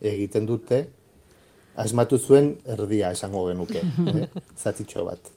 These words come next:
Speaker 1: E, eta, bueno, e, ba, urten poderioz, landarek bai garatu egin dute sistema oso so-, sofistikatu bat, e, argia harrapatzeko eta,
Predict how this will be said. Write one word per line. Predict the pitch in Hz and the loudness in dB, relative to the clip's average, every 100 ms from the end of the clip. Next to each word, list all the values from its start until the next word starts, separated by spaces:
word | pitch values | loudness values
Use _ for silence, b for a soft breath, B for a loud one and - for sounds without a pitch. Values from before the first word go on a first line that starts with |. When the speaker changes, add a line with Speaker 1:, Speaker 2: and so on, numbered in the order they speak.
| _ b b b b b - | _ b b b b b -10
Speaker 1:
E, | 113 120 | -6 -4
eta, | 123 113 131 | -6 -2 0
bueno, | 113 113 131 117 | 2 0 -2 -6
e, | 104 104 107 104 | -4 0 0 2
ba, | 101 98 | 0 0
urten | 117 117 120 123 | -4 -2 -2 2
poderioz, | 135 120 127 123 127 135 135 | 2 4 2 4 4 4 2
landarek | 104 101 101 107 113 107 | -2 0 -2 0 -2 -2
bai | 110 113 120 117 104 | -2 -2 -4 -8 -4
garatu | 101 107 107 110 | -2 -2 -2 -2
egin | 110 | -2
dute | 107 107 - 117 | -4 -6 -4 -4
sistema | - 104 - 104 | -4 -8 -8 -6
oso | 104 110 | -6 -4
so-, | 104 98 95 | -6 -6 -8
sofistikatu | - 101 110 104 - 107 110 - 104 | -6 -4 -4 -4 -4 -4 -4 -2 0
bat, | 110 110 - _ _ _ - | 0 -2 -12 _ _ _ -18
e, | 101 98 95 | -12 -10 -8
argia | 107 107 104 110 107 | -6 -4 0 2 2
harrapatzeko | 104 98 107 - 110 - 127 - | 0 -4 -4 -2 -4 -2 -4 -2
eta, | 107 - 101 | -4 -4 -6